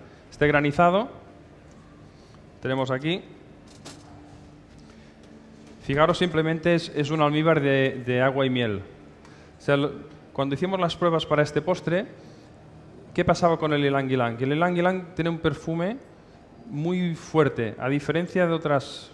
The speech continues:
flores, por ejemplo, cuando utilizamos, pues, por ejemplo, jazmín o agua de flor de naranjo, que el aroma es más floral, es más sutil. El ylang es un aroma, mm, ¿cómo diría yo?, que empasta un poco, es,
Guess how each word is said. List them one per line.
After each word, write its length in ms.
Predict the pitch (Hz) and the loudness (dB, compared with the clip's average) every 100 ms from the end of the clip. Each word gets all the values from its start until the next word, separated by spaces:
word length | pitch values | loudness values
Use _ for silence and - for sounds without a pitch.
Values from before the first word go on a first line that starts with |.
| - | -14
flores, 340 | - 151 135 123 | 0 2 2 -2
por 160 | - | -8
ejemplo, 280 | 113 139 131 | -8 -6 -4
cuando 200 | 123 120 | -4 -6
utilizamos, 720 | 117 123 123 135 135 139 - - - - | -6 -4 -2 -2 0 -2 -6 -18 -20 -16
pues, 100 | 113 | -14
por 140 | - 113 | -10 -6
ejemplo, 360 | 127 131 131 | -4 -2 -2
jazmín 640 | 127 113 120 139 131 117 113 - - - - | -2 -6 -4 -4 -4 -6 -12 -20 -20 -20 -8
o 340 | 127 123 120 | -2 0 2
agua 200 | 120 120 | 0 0
de 80 | 120 | -2
flor 220 | - 127 | -2 -2
de 100 | 123 | -2
naranjo, 460 | 117 131 139 - 117 | 0 0 0 -6 -6
que 80 | 127 | -2
el 100 | 123 | 0
aroma 480 | 127 160 156 143 - - - | 2 0 0 -2 -4 -16 -12
es 200 | - 123 | -8 -4
más 200 | 139 139 | -2 -4
floral, 380 | - 123 131 135 | -4 -2 2 2
es 140 | 120 | 0
más 160 | 131 123 | -4 -4
sutil. 400 | 135 131 156 202 - - - | -4 -6 -6 -6 -14 -16 -4
El 160 | 127 | 0
ylang 300 | 135 160 175 | 2 2 2
es 340 | 165 160 160 - | 0 0 -4 -6
un 140 | 143 | -2
aroma, 500 | 139 156 165 170 165 - - - - | 0 0 0 -2 -4 -12 -18 -16 -14
mm, 680 | 131 123 123 123 120 117 117 | -12 -10 -8 -8 -8 -8 -8
¿cómo 260 | 135 131 | -6 -2
diría 240 | 131 127 123 | -2 -2 -2
yo?, 160 | 117 | -4
que 80 | 113 | -6
empasta 420 | 120 117 139 - | -6 -2 -2 -2
un 120 | 131 131 | -6 -4
poco, 300 | 127 120 117 | -6 -4 -6
es, 300 | 117 - | -6 -12